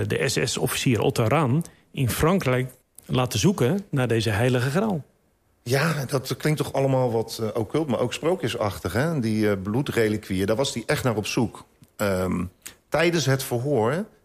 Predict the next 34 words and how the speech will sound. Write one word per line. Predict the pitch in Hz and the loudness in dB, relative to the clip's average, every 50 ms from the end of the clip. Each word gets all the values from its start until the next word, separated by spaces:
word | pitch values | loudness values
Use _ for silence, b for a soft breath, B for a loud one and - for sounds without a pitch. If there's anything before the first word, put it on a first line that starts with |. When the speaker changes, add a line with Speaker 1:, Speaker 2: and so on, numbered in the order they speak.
| _ - | _ -8
Speaker 2:
en | 87 92 | -4 -2
Horn | 95 95 104 131 117 107 113 143 160 170 - - | 0 2 2 2 4 4 2 0 -2 -6 -8 -8
als | - 101 95 - - | -6 -6 -6 -6 -4
inlichtingofficier | - 107 107 110 104 - 107 101 95 92 90 - - - 98 92 | -2 0 0 0 0 0 0 0 0 0 -2 -4 -2 0 0 0
is | 92 92 | 0 0
daar | - 87 90 | 0 -2 -2
zeer | 87 82 92 131 127 123 | 0 0 2 2 2 2
ervaren | - 101 90 101 113 120 120 110 95 98 | 2 0 0 0 2 2 2 0 0 0
in... | - 104 131 156 185 - b b b b b b b | 0 0 0 0 -2 -6 b b b b b b b
merkt | - 92 104 127 143 156 170 185 - - - _ _ _ _ _ _ _ _ _ _ | -2 2 2 4 4 2 0 -2 -4 -8 -14 _ _ _ _ _ _ _ _ _ _
dat | - 87 - - | -8 -8 -8 -6
Fries | - 135 143 165 170 - - - | -4 -2 0 0 0 -2 -6 -8
de | - 87 | -6 -4
zwakke | 82 98 98 127 131 - 117 | -2 -2 -2 -2 -2 -4 -6
schakel | - - - 120 117 113 - - 85 90 | -6 -2 0 0 0 0 -2 -4 -4 -4
is | 92 82 - | -4 -4 -6
van | - 85 | -6 -6
de | 80 80 | -6 -6
twee. | - - - 78 78 82 - _ _ _ b b b b b b | -8 -8 -8 -8 -8 -8 -12 _ _ _ b b b b b b
En | - - | -2 0
hij | 98 113 | 2 4
neemt | 123 143 156 160 - | 4 4 2 2 0
hem | 147 123 | -2 -2
apart. | 120 117 - - 92 85 85 - - - _ _ _ _ _ _ _ - - - _ _ _ _ _ | -2 -4 -4 -4 -4 -4 -4 -6 -10 -14 _ _ _ _ _ _ _ -20 -20 -20 _ _ _ _ _
Hij | - 98 104 | -6 -4 -2
beschuldigt | 107 117 - - 160 165 175 151 131 - - | -2 -2 -2 0 2 2 2 2 -2 -4 -4
Fries | - 131 151 170 185 - | -4 -2 -2 -2 -2 -4
betrokkenheid | - - - - - 143 165 165 - 147 135 135 139 151 156 117 | -8 -10 -8 -2 0 0 0 0 0 0 2 2 2 0 0 -2
bij | 101 107 | -2 -2
het | 104 101 - | -2 -2 -4
verzet | - - - - 127 143 156 - - - _ _ | -6 -4 -2 0 0 0 -2 -4 -12 -18 _ _
van | _ - 98 98 | _ -4 -2 0
de | 95 | 0
nazi's | 98 104 107 107 107 104 113 123 151 - - - | 0 0 0 0 0 0 -2 -4 -4 -6 -10 -14